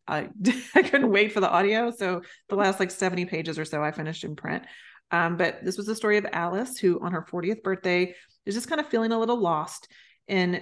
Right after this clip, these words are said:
she turns down a proposal from her boyfriend and, you know, like, a marriage proposal. And she's incredibly sad about her sick father, Leonard.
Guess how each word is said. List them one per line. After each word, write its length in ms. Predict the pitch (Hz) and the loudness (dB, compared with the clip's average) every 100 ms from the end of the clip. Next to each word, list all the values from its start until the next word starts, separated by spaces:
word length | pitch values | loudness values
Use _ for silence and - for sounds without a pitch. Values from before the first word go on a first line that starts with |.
| - | -4
she 160 | 202 | -4
turns 280 | 196 214 214 | 0 2 2
down 140 | 208 190 | 2 0
a 60 | |
proposal 400 | 202 196 190 208 | -2 0 0 0
from 140 | 202 220 | -2 -2
her 80 | |
boyfriend 560 | 208 180 156 165 196 240 - _ _ _ _ _ _ | 0 0 -2 -4 -4 -4 -8 _ _ _ _ _ _
and, 400 | - 175 165 - - | -2 -2 -2 -6 -6
you 100 | 175 | -4
know, 140 | 160 - | -4 -4
like, 240 | 151 - - | -6 -6 -6
a 60 | |
marriage 280 | 170 160 156 | -2 0 -2
proposal. 440 | 156 170 160 185 - - - _ | -4 -6 -2 -4 -6 -20 -20 _
And 400 | 190 175 175 - | 2 2 0 -4
she's 160 | - 190 | -4 -2
incredibly 460 | 196 226 226 226 | 2 2 2 0
sad 280 | 220 190 190 | -2 -2 0
about 220 | 175 165 | 0 -2
her 100 | 180 | -2
sick 280 | 175 190 - | -6 -8 -6
father, 320 | 156 170 170 170 | -4 -2 0 -2
Leonard. 440 | 165 151 196 | -2 0 0